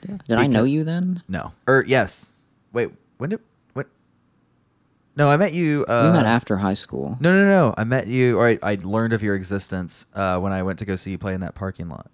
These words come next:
Speaker 2: That was
Speaker 1: Yeah.
Speaker 2: senior year, 'cause I skipped prom. It was that night.
Speaker 1: Yeah, and we, like, became friends kind of, like, after I moved away for college.
Speaker 2: Amazing. Good timing.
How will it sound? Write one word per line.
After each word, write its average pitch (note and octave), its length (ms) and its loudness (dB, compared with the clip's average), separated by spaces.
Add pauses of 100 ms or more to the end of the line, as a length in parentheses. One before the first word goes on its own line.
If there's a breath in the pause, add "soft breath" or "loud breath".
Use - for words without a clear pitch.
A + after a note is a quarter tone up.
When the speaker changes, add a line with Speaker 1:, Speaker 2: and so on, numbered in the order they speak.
(140)
Speaker 2:
That G#2 140 0
was E2+ 100 0
Speaker 1:
Yeah. D#2 60 -2
Speaker 2:
senior F#2 220 -2
year, F2+ 260 -2
'cause - 120 -16
I F#2+ 60 0
skipped - 260 -6
prom. E2+ 420 -6
It - 60 -10
was F2 120 -4
that F2 140 -6
night. D#2+ 260 -8
Speaker 1:
Yeah, F2+ 340 0
and G#2 100 -2
we, B2+ 100 0
like, C3+ 140 0
became G#2 480 -2
friends F#2+ 400 -4
kind F2 320 -4
of, E2 120 -6
like, E2 260 -6
after F2 280 -6
I D#2+ 60 -4
moved D2+ 300 -8
away B1 260 -8
for - 140 -14
college. - 560 -10
Speaker 2:
Amazing. E2 500 -12
Good G2 140 -8
timing. E2 300 -8